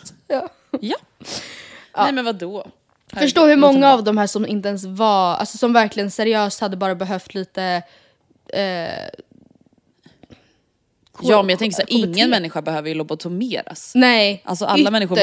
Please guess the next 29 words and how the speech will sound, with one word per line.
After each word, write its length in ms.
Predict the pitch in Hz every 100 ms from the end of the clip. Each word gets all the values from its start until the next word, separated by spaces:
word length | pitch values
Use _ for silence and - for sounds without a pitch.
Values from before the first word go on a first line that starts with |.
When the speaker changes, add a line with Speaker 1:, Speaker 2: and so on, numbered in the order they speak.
| -
Speaker 1:
ju 20 | 165
Speaker 2:
ytterst 40 |
Speaker 1:
få 60 | 170
Speaker 2:
få. 60 |
Speaker 1:
hjälp 220 | 214 175 175
och 80 |
det 60 | 170
är 40 |
Speaker 2:
Jag 80 | 311
får, 120 | 359 359
jag 100 | 349
ska 120 | -
inte 140 | 381 359
säga 140 | 381
Speaker 1:
fruktansvärt. 180 | 285 202 294
Speaker 2:
ingen, 340 | 262 247 220
Andrea, 240 | 196 175
det 60 | 190
finns 160 | 226 220
väl 80 |
ändå 240 | 226 196 185
r-, 240 | 196 220 -
eller, 280 | - 220 202
eller, 200 | 220 202
låter 220 | 190 185
ju 20 | 190
hemskt 200 | 175 -
nu. 60 |
Speaker 1:
Ja. 140 | 170